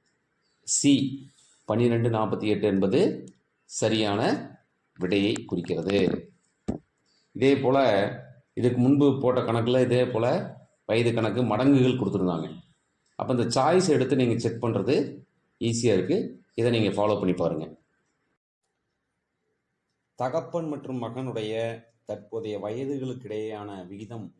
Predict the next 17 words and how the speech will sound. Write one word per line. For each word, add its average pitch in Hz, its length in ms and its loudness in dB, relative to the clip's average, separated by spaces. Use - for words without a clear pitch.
பத்தொன்பது 139 560 -8
ஈஸ்டு 117 560 -12
ஐந்து. 98 460 -12
நான்கு 139 520 -6
வருடங்களுக்கு 135 480 -6
பிறகு 135 420 -8
அவர்களின் 113 400 -6
வயது 110 300 -10
மூன்று 135 500 -10
ஈஸ்டு 117 340 -14
ஒன்று 117 360 -12
என்ற 107 220 -12
விகிதம் 113 440 -14
என்றால், 101 560 -6
இருவரின் 143 460 -2
தற்போதைய 110 540 -10
வயதின் 95 640 -10